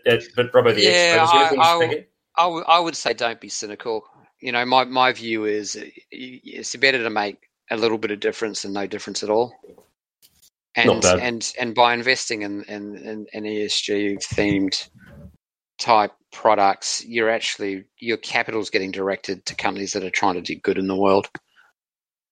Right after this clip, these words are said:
Speaker 2: And, you know, from anyone's perspective, that's a good, that's a good, good way to end the week.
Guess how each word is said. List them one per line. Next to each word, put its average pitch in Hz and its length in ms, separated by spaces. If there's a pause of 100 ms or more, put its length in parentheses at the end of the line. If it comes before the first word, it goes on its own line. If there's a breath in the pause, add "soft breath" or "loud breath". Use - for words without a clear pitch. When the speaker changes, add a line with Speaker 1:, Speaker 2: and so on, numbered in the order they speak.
(180)
Speaker 2:
And, 104 220
you 113 100
know, 101 160
from 107 240
anyone's 104 340
perspective, - 600
that's - 240
a - 40
good, - 240 (340)
that's 113 200
a 101 100
good, 92 300 (340)
good 101 140
way 98 160
to - 100
end 95 200
the 95 80
week. 98 240